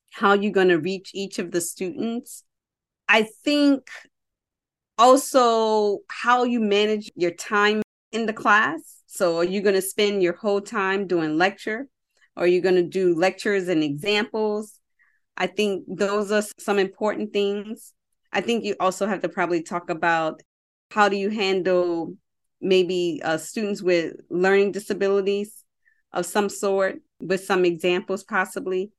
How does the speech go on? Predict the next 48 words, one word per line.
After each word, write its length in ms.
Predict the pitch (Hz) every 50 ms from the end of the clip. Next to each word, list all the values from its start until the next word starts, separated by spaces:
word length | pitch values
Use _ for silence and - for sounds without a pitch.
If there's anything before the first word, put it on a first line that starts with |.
| _ _ _ -
But 160 | 262 254 -
I 120 | 240 277
think 260 | 285 - 453 523 523 -
it's 260 | 370 381 320 359 - _ _ _ _ _ _ _ _ _ -
pretty 540 | - 349 339 330 320 302 285 269 196 - -
open 640 | - 254 285 294 - - 175 160 156 156 160 156 -
because 300 | - 214 - 330 - -
I 120 | 240 277
would 220 | 330 392 349 285
try 160 | - - 269 262
to 100 | 240 220
think 320 | - - 254 254 226 226
of 200 | 220 208 196 190 -
what 220 | - 220 277 285
are 60 | 294
the 200 | 254 240 214 226 - -
three 260 | - 285 311 302 285
things 680 | 285 - 233 226 214 214 202 180 165 165 185 - - _ _ _ _ -
that 140 | 214 220 208
are 100 | 214 202
important 520 | 196 202 - - 240 220 - 175 185 -
to 80 | - 185
me 440 | 170 180 208 202 170 151 160 180 - _ _ - _ -
that 140 | 190 185
I 80 | 185 180
would 140 | 180 175 156
wanna 360 | - 185 185 185 180 175 165
see. 500 | 165 - - 185 170 151 143 151 175 165 _ _ _ - - - - -
And 220 | - 202 208 196 175
then 160 | 226 226 226
I 100 | 220 220
would 160 | 226 233 220
just 240 | 202 202 208 156 143
go 160 | - 196 196
for 160 | 196 - 180
that 320 | 170 190 180 170 160 156 -
'cause 140 | 277 233 240
it's, 160 | 262 - -
it's 180 | 226 220 -
so 260 | - 277 285 294 254 -
open 720 | 185 208 233 226 226 - - 73 98 131 175 180 180 _ _ _ _ _ _ _ _ -
in 200 | 196 202 196 -
terms 400 | - - 226 208 202 196 165 175
of 260 | 180 175 165 160 -
what 260 | 196 220 214 220 -
you 80 | 160 -
can 200 | - 185 170 170
put 360 | - - - 226 214 -